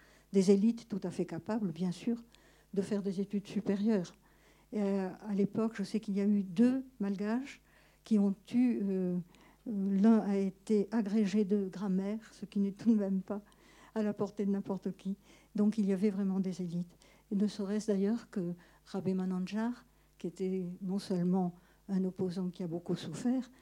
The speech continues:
mais qui était aussi un écrivain et un grand poète. Voilà.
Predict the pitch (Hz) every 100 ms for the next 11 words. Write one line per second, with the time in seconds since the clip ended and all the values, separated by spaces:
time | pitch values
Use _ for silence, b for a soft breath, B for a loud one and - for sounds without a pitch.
0 | b b - 196 185 175 175 170 - 214
1 | 208 214 185 180 175 175 165 208 247 196
2 | 175 190 185 202 165 - - _ _ _
3 | _ 202 185